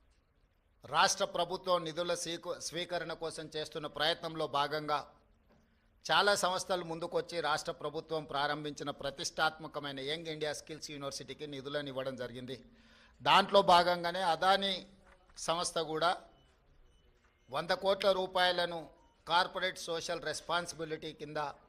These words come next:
తెలంగాణ రాష్ట్ర ప్రభుత్వం ప్రారంభించిన యంగ్ ఇండియా స్కిల్స్ యూనివర్సిటీకి ఇస్తాము అని చెప్పి ఆమోద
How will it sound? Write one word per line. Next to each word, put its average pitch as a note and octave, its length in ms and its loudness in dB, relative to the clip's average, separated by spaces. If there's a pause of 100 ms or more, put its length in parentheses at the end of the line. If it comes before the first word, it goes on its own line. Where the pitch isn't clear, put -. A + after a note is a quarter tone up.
(1800)
తెలంగాణ F#3+ 480 2
రాష్ట్ర F#3 320 4
ప్రభుత్వం E3+ 480 -4
ప్రారంభించిన E3 640 -2
యంగ్ E3 320 -4
ఇండియా E3+ 260 -2
స్కిల్స్ E3+ 380 -8
యూనివర్సిటీకి D#3 680 -8
ఇస్తాము E3 420 -4
అని D#3 120 -4
చెప్పి D#3 300 -2
ఆమోద D3+ 480 2